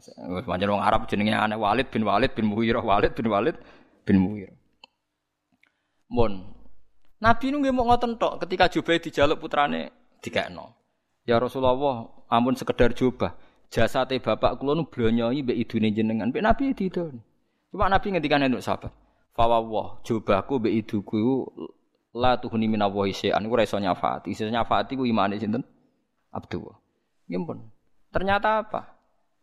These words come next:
Nabi itu sederhana cara berpikir, mengoncen Nabi. Nabi itu sederhanane udah dadekno bener. Mergo agama iki gak ruwet. Zaman Sayyid Abbas teng Madinah mboten gadah jubah. Nu pertama sing ngekeki jubah nu Abdullah bin Ubay sing munafik ni.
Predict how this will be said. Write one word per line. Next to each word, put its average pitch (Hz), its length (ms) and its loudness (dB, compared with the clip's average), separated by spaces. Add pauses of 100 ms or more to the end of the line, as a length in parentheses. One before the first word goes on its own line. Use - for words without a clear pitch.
Nabi 190 380 2
itu 226 80 -2
sederhana 202 560 2
cara 175 180 2
berpikir, 165 540 -4
mengoncen 107 400 0
Nabi. 101 340 2
Nabi 101 300 -2
itu 170 100 0
sederhanane 113 720 0
udah 143 220 2
dadekno 135 280 0
bener. 117 560 -2 (560)
Mergo 120 220 -4
agama 120 400 2
iki 160 100 -8
gak 104 220 -4
ruwet. 95 240 -10 (580)
Zaman 143 500 2
Sayyid 139 300 0
Abbas 131 420 -2
teng 123 160 0
Madinah 117 460 0
mboten 110 260 -2
gadah 101 240 2
jubah. 95 400 -4
Nu 147 80 -4
pertama 143 400 0
sing 139 160 -4
ngekeki 123 320 0
jubah 107 240 0
nu 139 80 0
Abdullah 107 320 0
bin 113 160 0
Ubay 113 240 -2
sing 117 140 0
munafik 113 420 0
ni. 127 160 -12